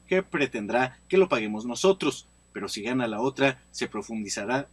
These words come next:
la injerencia norteamericana en nuestro país,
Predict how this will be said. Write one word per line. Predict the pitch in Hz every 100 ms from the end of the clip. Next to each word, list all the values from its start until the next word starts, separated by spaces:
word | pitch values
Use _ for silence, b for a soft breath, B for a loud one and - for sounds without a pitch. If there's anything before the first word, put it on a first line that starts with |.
| -
la | 123
injerencia | 113 127 165 185
norteamericana | 180 135 113 104 95 - 123 123
en | 117
nuestro | 110 - 123
país, | 147 196 185